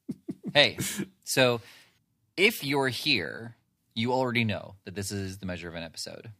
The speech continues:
Uh, but what we do is, it is our continuing mission to explore what makes a Star Trek episode a proper Star Trek episode, and not just quality or crappy T V or a pilot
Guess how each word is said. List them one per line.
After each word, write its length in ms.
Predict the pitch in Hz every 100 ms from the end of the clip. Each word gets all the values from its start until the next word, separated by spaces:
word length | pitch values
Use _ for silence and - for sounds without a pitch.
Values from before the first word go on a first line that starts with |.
| _ -
Uh, 180 | 107 92
but 120 | 110
what 120 | 147
we 100 | 208
do 220 | 160 110 127 _ _ 117
is, 480 | 117 110 107 110 104
it 100 | 110
is 80 |
our 80 | 120
continuing 480 | 110 123 190 208 196
mission 380 | 117 - 92 98
to 100 | -
explore 720 | 104 - 120 120 120 120 120 -
what 200 | 95 104
makes 260 | 107 104 -
a 180 | 95 95
Star 180 | - 98
Trek 180 | 98 92
episode 400 | 82 - 90 82
a 260 | 92 90 92 _ -
proper 640 | 131 143 143 117 95 90 98 _ _ -
Star 220 | 113 101
Trek 200 | 101 95
episode, 560 | 90 - 92 85 85 95 - - - -
and 580 | 120 123 123 120 123 117 -
not 480 | 117 117 139 214 165
just 560 | - 165 165 - - - -
quality 540 | 117 110 110 107 107 -
or 460 | 98 98 95 92
crappy 500 | 92 92 92 92 90
T 200 | 95 95
V 260 | 85 90 95
or 560 | 240 285 170 117 123 156 _ -
a 80 | 151
pilot 420 | - 202 127 104